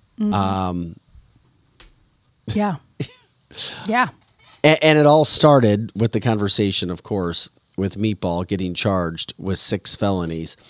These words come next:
Speaker 2: for slash videotaping and being a-, accused of encouraging the crimes that happened in Philadelphia. And the only way you're gonna stop it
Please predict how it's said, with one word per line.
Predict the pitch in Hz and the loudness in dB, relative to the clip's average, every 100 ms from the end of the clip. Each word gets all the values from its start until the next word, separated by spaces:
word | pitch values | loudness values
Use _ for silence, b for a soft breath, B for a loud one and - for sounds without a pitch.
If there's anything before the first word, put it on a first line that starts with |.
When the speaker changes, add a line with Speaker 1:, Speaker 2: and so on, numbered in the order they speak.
| B B B B | B B B B
Speaker 2:
for | - 101 101 95 _ _ _ - | -6 -2 0 -2 _ _ _ -6
slash | - 110 98 - | 0 0 0 0
videotaping | 120 120 117 - 113 107 110 107 107 | 0 2 0 2 0 0 0 0 0
and | 101 | -2
being | 98 98 95 92 - - | -2 -2 -2 -4 -8 -6
a-, | 98 - | -6 -4
accused | 98 - 113 107 101 | -8 -4 -4 -2 -4
of | 92 | -8
encouraging | 85 - 143 127 104 90 98 92 87 - B B | -12 -8 -4 -2 -2 -4 -4 -2 -4 -8 B B
the | 107 | -8
crimes | - 120 107 98 | 0 2 2 0
that | 98 | 0
happened | 98 95 90 | -2 -2 -6
in | 90 80 | -8 -10
Philadelphia. | - 87 87 98 98 - 78 - - B B - | -8 -6 -6 -6 -6 -8 -10 -12 -18 B B -2
And | 120 123 120 | 2 4 6
the | 123 | 6
only | 131 139 143 135 | 6 6 4 4
way | 147 160 135 | 4 4 4
you're | 131 117 113 | 0 -2 -2
gonna | 120 110 | 0 0
stop | - 139 147 - | 0 2 0 2
it | 113 110 | 0 0